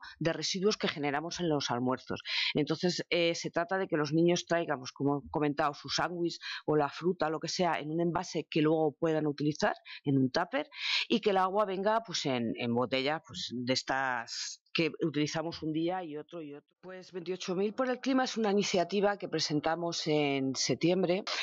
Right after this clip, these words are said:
Entonces, es una iniciativa, como te dije al principio, muy ambiciosa, porque pretendemos llegar a, a esos veintiocho mil centros escolares. Y nuestra propuesta es,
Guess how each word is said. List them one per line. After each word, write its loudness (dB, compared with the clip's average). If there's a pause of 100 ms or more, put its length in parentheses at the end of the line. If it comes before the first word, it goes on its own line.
(200)
Entonces, 2
es 0
una 4
iniciativa, 2
como 2
te 2
dije 2
al 0
principio, 2
muy 2
ambiciosa, 0
porque -2
pretendemos 2
llegar 2
a, -6
a 0
esos -6
veintiocho 0
mil 4
centros 2
escolares. -2 (400)
Y 6
nuestra 2
propuesta 2
es, 2